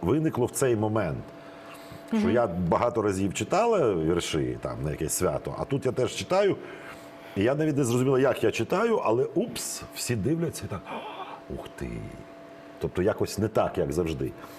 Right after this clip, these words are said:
Speaker 1: Що
Speaker 2: Мгм.
Speaker 1: у тебе була така, такий момент, ну, що не, всі, всі бачать, що відбувається в інтернеті, але хтось один починає писати музику?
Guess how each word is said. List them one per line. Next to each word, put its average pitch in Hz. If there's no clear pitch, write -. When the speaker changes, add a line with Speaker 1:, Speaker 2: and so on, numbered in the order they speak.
Speaker 1:
Що 127
Speaker 2:
Мгм. 220
Speaker 1:
у -
тебе 127
була 123
така, 160
такий 127
момент, 113
ну, 95
що 90
не, 107
всі, 165
всі -
бачать, 160
що 107
відбувається 95
в -
інтернеті, 95
але 95
хтось -
один 101
починає -
писати -
музику? 90